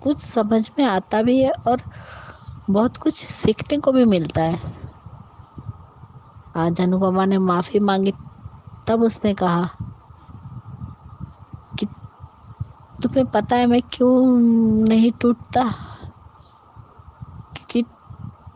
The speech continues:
तुम अगर टूट जाती हो और रूठ जाती हो तो मैं भी टूट जाता हूँ, रूठ जाता हूँ। तुम मेरा वजूद हो।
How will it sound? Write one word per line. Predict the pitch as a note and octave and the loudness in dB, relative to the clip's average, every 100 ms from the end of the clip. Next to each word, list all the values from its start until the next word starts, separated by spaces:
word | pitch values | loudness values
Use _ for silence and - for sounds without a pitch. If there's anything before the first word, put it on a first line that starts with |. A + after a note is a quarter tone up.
| - - | -18 0
तुम | C#4 C#4 A#3 | 0 2 2
अगर | A3 A3 - - | 2 0 -2 0
टूट | A#3 A#3 G#3 | 4 4 2
जाती | G#3 F3+ - A3 G#3 | 0 0 -2 0 4
हो | G3 E3+ - - - | 4 0 -6 -12 -2
और | E3+ F#3 | 2 4
रूठ | F3 G3 A#3 G#3 | 4 4 4 4
जाती | G3+ G3 - G3 | 2 2 2 2
हो | F#3+ | 2
तो | F3+ | 0
मैं | F3 E3 F3 F3 | -4 -2 -2 2
भी | G#3+ | 0
टूट | G#3 G3 F#3+ | 2 0 0
जाता | E3+ F3+ F#3 | 0 0 0
हूँ, | F#3 F3+ | 2 2
रूठ | F3 D#3+ D#3 | 0 -2 -2
जाता | D#3 D#3 D#3 | -4 -4 -2
हूँ। | E3 E3+ - - - - - - - - - - - - - _ _ - - _ _ - _ - - - - - - - - _ - - _ - - - - - | -4 -4 -10 -16 -18 -18 -18 -20 -20 -20 -20 -20 -20 -20 -20 _ _ -20 -20 _ _ -20 _ -18 -18 -16 -20 -20 -20 -20 -20 _ -20 -20 _ -16 -16 -16 -16 0
तुम | A#3 B3+ | 2 4
मेरा | B3 A#3+ B3 | 4 4 2
वजूद | F3+ F3+ E3+ G#3 F#3 | 2 0 2 2 2
हो। | D#3+ | 0